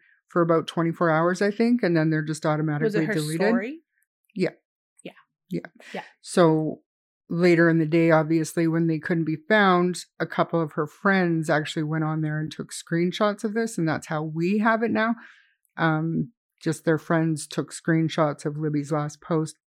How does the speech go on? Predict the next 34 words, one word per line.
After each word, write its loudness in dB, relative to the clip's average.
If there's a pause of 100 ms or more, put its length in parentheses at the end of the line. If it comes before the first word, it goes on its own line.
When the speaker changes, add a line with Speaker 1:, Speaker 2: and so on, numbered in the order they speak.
Speaker 1:
type -6
thing -6
to -20
kinda -4 (520)
probably -2
try -6
and -4
help -6 (420)
the -2
family. -2 (560)
But, -4
um, -2
that's 2
how 2
we 2
know 2
there's -2
an 0
actual -4
timestamp -6 (560)
on 4
that -2
post, -4
two 2
oh 2
seven -2
P -4
M. -2 (340)
It -2
was -4
a -6
picture -4
of -6
Abby -2